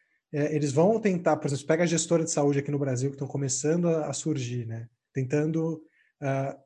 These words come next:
usar modelos diferentes e processos de cuidado melhores pra, pra entregar mais valor e ter um custo-benefício melhor. Mas, é,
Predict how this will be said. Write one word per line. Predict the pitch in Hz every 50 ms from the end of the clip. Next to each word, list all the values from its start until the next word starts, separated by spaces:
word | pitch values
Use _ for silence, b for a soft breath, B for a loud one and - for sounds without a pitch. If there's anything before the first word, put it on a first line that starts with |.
| _ _
usar | 143 123 165 160 170
modelos | 170 160 127 165 180 202 208 170
diferentes | 175 170 - 180 156 147 160 185 185 - - 160 156
e | 156
processos | 156 - 151 139 - 165 165 160 - 175 156
de | 143 156
cuidado | 156 - 151 135 143 139 139 139
melhores | 143 143 135 135 131 143 160 165 165 -
pra, | - - 165 160 160 160 156 156 156 156 151 151
pra | - - 151 143 143 139 135 139 139 -
entregar | 143 131 165 165 160 151
mais | 160 160 160 147
valor | 175 180 175 143 143 151 175 202 226 233
e | 214 196 202 220 226 226 226 220 b b b b _
ter | - 220
um | 214 208
custo-benefício | - - 202 190 - - 214 208 - _ _ _ _ _ _ _ - 151 147 180 175 170 175 180 175 170 - 190 175 - _ _ _ _ _ _ _ _ _ _ _ - - _
melhor. | - 175 185 170 151 131 120 120 - b b b b b b b b _ _ _ _ _
Mas, | - 151 165 170 170 - - - - -
é, | 160 151 151 156 -